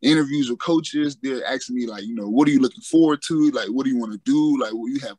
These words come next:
goals?" Like, I don't have anything. I wanna see everything. I don't want, I don't wanna think about surprises. I wanna see everything as it come to me. Like, so it was just, like, hitting that field. It was like, yo, like,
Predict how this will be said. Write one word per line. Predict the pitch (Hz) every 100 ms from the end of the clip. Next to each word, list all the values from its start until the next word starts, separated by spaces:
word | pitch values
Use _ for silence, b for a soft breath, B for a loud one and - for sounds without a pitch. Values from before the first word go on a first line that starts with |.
| -
goals?" | 127 147 143 139 127
Like, | 107 101 _ _ - - -
I | 165
don't | 165 143
have | 110 95 -
anything. | 185 170 135 127 113 110
I | 139
wanna | 156 139 131
see | - 135 123 131
everything. | 151 147 139 135
I | 117 143
don't | 131
want, | 127 117 - 127
I |
don't | 139 139
wanna | 127 117 107
think | 147 143
about | 120 120 -
surprises. | - 165 143 135 135 131 90
I | 139
wanna | 127 120
see | - 120 -
everything | 135 135 - 120 -
as | - 101
it | -
come | - 123
to | 117
me. | 107 107 - -
Like, | 110 95
so | - 123 110 101 - B B B -
it | 135 156
was | 151 143
just, | 147 139
like, | 127 143
hitting | 190 151
that | 165 147 -
field. | 180 202 185 175 165
It |
was | 170 131
like, | 113 101 117
yo, | 147 151
like, | 143 127 113 107